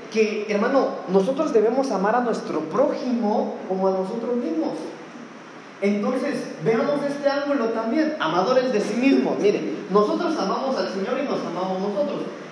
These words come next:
Y como nos amamos, no, no nos queremos perder, ¿verdad? ¿Cuántos se quieren perder? Ay, pensé que ibas a levantar. Ok. Bueno,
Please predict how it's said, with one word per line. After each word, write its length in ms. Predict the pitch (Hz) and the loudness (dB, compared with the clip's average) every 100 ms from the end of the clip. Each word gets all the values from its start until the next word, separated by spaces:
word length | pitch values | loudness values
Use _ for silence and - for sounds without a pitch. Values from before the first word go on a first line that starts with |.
| - | -4
Y 140 | 262 240 | 0 2
como 240 | 233 220 | 2 2
nos 240 | - 214 | 0 0
amamos, 440 | 214 214 311 330 254 | -2 0 2 2 2
no, 200 | 226 226 214 | 2 0 0
no 200 | 247 247 | 0 0
nos 120 | 220 | 0
queremos 340 | 208 208 233 | 0 0 0
perder, 380 | 208 202 196 - | 0 2 2 0
¿verdad? 300 | 185 170 - - - 208 | 0 -2 -2 -4 -8 -2
¿Cuántos 260 | 277 269 | 0 0
se 40 | 247 | -2
quieren 240 | 277 285 | -2 0
perder? 440 | 269 277 330 - - - - - - - - - - - - - - - - | 0 0 0 -2 -8 -12 -16 -16 -18 -18 -18 -18 -18 -18 -18 -18 -20 -18 -10
Ay, 160 | 151 156 | -6 -4
pensé 160 | 180 - | -4 -6
que 80 | - | -4
ibas 120 | - | -4
a 40 | |
levantar. 280 | - - - | -4 -4 -4
Ok. 1500 | - 381 381 381 320 - - - - - - - - - - | -4 -2 -2 -2 -2 -2 -2 -2 -4 -4 -4 -6 -8 -10 2
Bueno, 160 | 320 | 4